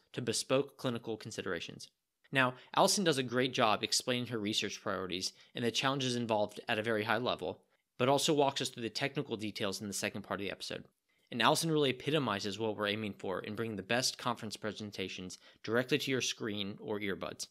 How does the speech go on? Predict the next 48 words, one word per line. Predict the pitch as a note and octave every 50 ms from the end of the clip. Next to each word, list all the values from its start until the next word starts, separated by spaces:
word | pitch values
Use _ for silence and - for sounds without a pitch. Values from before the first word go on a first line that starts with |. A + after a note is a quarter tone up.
| _ _ _ _ _ _ _ _ _ _ _ _ _ _ _ -
Allison | C3 C#3+ D#3 - - D#3 C#3+ B2+
has | - C#3+ -
also | C#3 C3+ B2+ - C3+
been | A#2+ A2
fantastic | - B2 A2 - - C3 B2+ B2+ - A2+ G2+ - - - -
in | C3+ A#2 A2 G#2 - - - _ _
pioneering | - - B2 B2 B2+ B2+ B2 B2+ B2 A#2 A#2+ A#2 A2+ A2+
our | - - F#2 F2+
format | - - - E3 D#3+ D3 B2+ B2+ C3 -
for | - A2+
technical | - - A#2 - - A2+ - - G2
speakers. | - - - G#2+ - - - - - - _ - - _ _ _
In | - A#2+
the | A#2
first | - - F#3+ F#3 F#3+
part | - D3+ C#3
of | C3 A#2+ G#2+
her | - - A#2+ G#2
episode, | G2 G2 - A2 - - G#2+ G#2+ G#2+ - _ _ _ _ _ _ -
it's | B2 - -
like | C3+ C3 C3
the | D3+ C3+
audio | B2+ B2+ B2+ A#2+ A2+ G#2+
episodes | G2+ - - A2+ - G#2 G#2+ A2 -
where | A#2 A2
she | G#2+ - A2+
gives | A2 G2+ A2
a | G#2
high-level | - A#2 A#2 A2+ A#2+ A#2+ B2 B2+
introduction | A#2+ A#2 A#2 G2+ G2+ G2 G2 - - A#2+
to | A#2+
her | B2 A#2+
research. | G#2+ F#2 F2 - - F2+ F2+ - - - _ _ _ _ _ _ _ _ _
She's | - - B2 -
so | - G3
good | F#3 F3 F3+ D#3
at | C#3
articulating | C3 B2+ A#2+ - - B2 - - A2 G#2+ G2+ G2 G#2 G2
her | G2 G2
work, | F#2 F2+ - - - -
and | B2+ A2+ G#2 A#2
honestly, | A#2 A#2+ B2 A#2+ - C3+ A2+
I | G2+ G#2
think | - B2 A#2 G#2+ -
even | - - C#3+ A#2+ A#2
a | A2
non-technical | G#2+ G#2+ A2 A2+ G#2+ - A#2 A2 - A2+ G#2 - G2+
audience | F#2+ F#2+ F#2 G2 F#2+ F2+ F#2 -